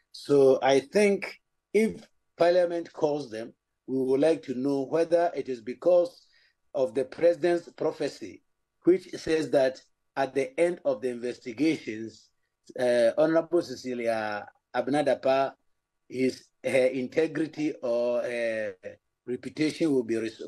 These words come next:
fully restored, or is because Section one, subsection three provides that in the course of investigating money laundering offense, if the person being investigated has in his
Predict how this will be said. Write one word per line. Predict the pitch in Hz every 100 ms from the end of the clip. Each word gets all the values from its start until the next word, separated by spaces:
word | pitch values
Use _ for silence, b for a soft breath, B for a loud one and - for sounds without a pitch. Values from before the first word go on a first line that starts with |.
| -
fully | 156 160 147
restored, | 120 - - 151 - - _ _ _ _ _ -
or | 135 139 143 156 - _
is | 147 139
because | 120 135 135 175 185 185 - - _ _ _ _
Section | - 147 - 147 135 127 -
one, | 127 147 151 165
subsection | 143 175 165 131 127 123
three | 160 165 - _ _ _ _
provides | - 143 165 175 143
that | 139 135
in | 143
the | 131 131
course | 185 190 -
of | 135 -
investigating | 139 117 110 127 - 127 117 165 165 160 165 b b -
money | 139 156 160 156
laundering | 135 143 139 139 -
offense, | 117 - 135 87 _ _ _ _ _
if | 190 196 165
the | -
person | 165 165 175 165
being | 156
investigated | 156 131 120 - 123 123 156 147 110 - _ _ _ _ _ _
has | 151 170 -
in | 143 131
his | 117 165 165 -